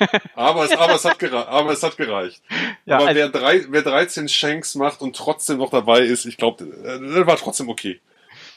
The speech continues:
Speaker 1: Ja, also du warst als Spieler dabei. Claudio?
Speaker 2: Ich war als Spieler dabei, genau.
Speaker 1: Warst du Spieler oder warst du nur, äh, Zaungast, in Anführungsstrichen?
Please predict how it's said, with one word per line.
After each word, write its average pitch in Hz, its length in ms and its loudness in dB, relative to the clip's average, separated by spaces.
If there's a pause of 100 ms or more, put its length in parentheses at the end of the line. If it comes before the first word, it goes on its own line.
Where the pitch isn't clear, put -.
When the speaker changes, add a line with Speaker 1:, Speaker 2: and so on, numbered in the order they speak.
(280)
Speaker 1:
Ja, 123 140 -4 (100)
also 170 180 0 (100)
du 196 100 -4
warst 190 200 2
als 175 160 -2
Spieler 160 280 -2
dabei. 117 280 -2
Claudio? 170 460 -2
Speaker 2:
Ich 120 140 -2
war 117 100 4
als 104 120 -2
Spieler 101 220 -2
dabei, 90 260 -2
genau. 82 300 -12 (1400)
Speaker 1:
Warst 139 360 0
du 190 160 -8
Spieler 254 760 -6
oder 202 520 0
warst 180 280 0
du 190 100 -4
nur, 170 560 2
äh, 143 340 2 (440)
Zaungast, 135 840 -2
in 123 140 -10
Anführungsstrichen? 113 800 -8